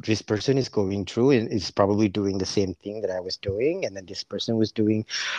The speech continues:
worse thing. This person had someone and then came to rehab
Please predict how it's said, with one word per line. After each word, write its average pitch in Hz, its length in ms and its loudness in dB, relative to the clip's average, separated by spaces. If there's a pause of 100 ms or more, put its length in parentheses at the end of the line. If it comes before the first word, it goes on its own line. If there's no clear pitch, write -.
(240)
worse 104 260 6
thing. 143 240 2
This 107 220 4
person 123 560 4
had 107 160 4 (100)
someone 135 600 2
and 107 140 2
then 104 100 0
came 107 240 2
to 110 120 0
rehab 117 560 6